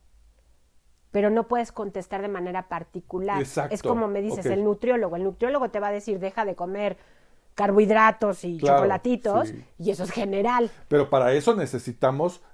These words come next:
Speaker 2: sí, claro, eso es general. Porque, por ejemplo,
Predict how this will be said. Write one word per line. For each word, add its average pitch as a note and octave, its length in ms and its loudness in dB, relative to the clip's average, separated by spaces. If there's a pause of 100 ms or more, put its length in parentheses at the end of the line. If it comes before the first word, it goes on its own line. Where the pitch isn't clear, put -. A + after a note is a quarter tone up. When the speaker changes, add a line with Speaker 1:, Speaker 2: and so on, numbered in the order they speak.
(920)
Speaker 2:
sí, - 140 -14
claro, A#2+ 200 -12 (180)
eso - 140 -14
es - 60 -14
general. A2+ 380 -6 (320)
Porque, C3 240 0
por C3+ 140 0
ejemplo, C#3 400 -2